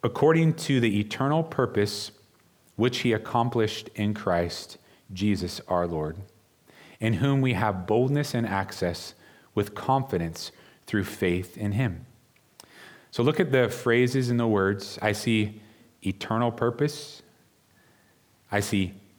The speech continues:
he accomplished. I also see boldness and confidence.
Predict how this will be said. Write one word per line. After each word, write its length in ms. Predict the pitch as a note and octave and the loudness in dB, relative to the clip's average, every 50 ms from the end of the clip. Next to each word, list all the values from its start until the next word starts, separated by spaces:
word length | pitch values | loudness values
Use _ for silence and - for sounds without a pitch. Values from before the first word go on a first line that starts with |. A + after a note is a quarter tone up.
| _ _ _ | _ _ _
he 440 | _ - - - - - D3+ D#3 C#3+ | _ -18 -14 -8 -2 0 4 4 4
accomplished. 920 | B2 A2 - - - A2 G#2 G2 G2 G#2+ A2 A#2+ - - - - - - - _ _ _ _ _ _ _ _ _ _ _ _ _ _ _ _ _ _ _ _ _ - - | 4 2 -2 -4 -2 -2 -2 -2 0 0 -2 -2 -2 -4 -10 -14 -16 -20 -20 _ _ _ _ _ _ _ _ _ _ _ _ _ _ _ _ _ _ _ _ _ -6 -2
I 40 | G2 | -2
also 180 | G2+ G2+ - | -2 -2 -4
see 160 | G2 - - | -6 -6 -6
boldness 920 | F2 D#2 D2+ - D2+ F2 F#2+ G2+ G2+ G#2+ A2+ A2+ A#2 A2+ - - - - - - _ _ - - - - - _ _ - - - - | -6 -6 -6 -4 -2 0 0 0 0 0 0 0 0 -2 -6 -10 -12 -14 -18 -20 _ _ -20 -20 -20 -20 -20 _ _ -20 -20 -16 -12
and 120 | - F#2+ - | -12 -10 -4
confidence. 760 | - G2 G2 G2 G2 - G2+ G#2+ G#2+ G#2+ - - - - | -2 -2 -2 0 -2 -2 -2 -2 -4 -6 -8 -12 -16 -18